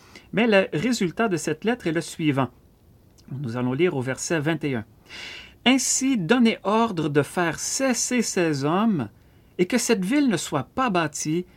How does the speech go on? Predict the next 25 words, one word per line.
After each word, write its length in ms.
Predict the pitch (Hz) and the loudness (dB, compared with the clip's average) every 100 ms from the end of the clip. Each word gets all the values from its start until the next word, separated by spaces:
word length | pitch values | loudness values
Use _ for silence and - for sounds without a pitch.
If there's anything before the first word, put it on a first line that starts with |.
| - - - | -20 -20 -2
jusqu'à 380 | 226 226 - | 0 0 -2
ce 100 | 247 | -2
que 100 | - | 2
l'ordre 420 | 160 156 240 180 147 | 4 4 2 0 -2
en 80 | |
soit 260 | 143 - 143 | -2 -2 -4
donné 640 | 123 131 202 233 180 165 214 _ _ | -4 4 6 6 4 0 -4 _ _
de 180 | 139 208 | 2 2
par 320 | 233 165 131 | 2 -2 -2
moi. 260 | 127 110 - - _ _ _ - - - | -4 -6 -8 -18 _ _ _ -20 -20 -10
Gardez-vous 800 | 135 165 202 190 147 147 131 175 | 0 2 2 2 4 4 4 -2
de 120 | 180 139 | 2 2
manquer 560 | 135 175 180 - 190 - | 4 2 2 0 -2 -2
à 100 | 135 | -8
faire 300 | - 170 - | -2 -2 -2
cela. 400 | - 127 127 - - - _ - | -8 -4 -6 -8 -20 -20 _ -2
Pourquoi 420 | 311 - 254 240 | 0 0 -2 0
le 120 | 196 | 2
dommage 440 | 156 156 170 170 | 0 0 0 0
augmenterait-il 840 | 160 151 151 151 147 - - 196 - | 0 0 0 0 -4 -6 -2 -2 -2
au 140 | - 156 | -4 -4
préjudice 720 | - - 240 170 131 147 147 | -6 -4 0 0 -2 -4 -2
des 140 | 160 | -4
rois ? » 300 | 190 214 254 - _ _ - - _ - _ - _ - | -2 -4 -6 -8 _ _ -20 -20 _ -20 _ -20 _ 0
Alors, 420 | 135 117 101 143 | 2 2 -4 -12